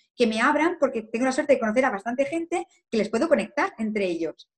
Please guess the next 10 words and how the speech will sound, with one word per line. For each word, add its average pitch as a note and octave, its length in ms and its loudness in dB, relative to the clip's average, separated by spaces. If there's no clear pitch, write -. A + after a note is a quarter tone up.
Entonces, A3+ 200 0
que A#3 80 0
se G#3+ 120 -2
conozcan, G#3+ 720 0
¿vale? C4+ 240 0
Como C4+ 180 4
un F#4+ 80 2
LinkedIn, F#4+ 540 0
pero, G#3+ 640 2
¿vale? E4+ 220 -2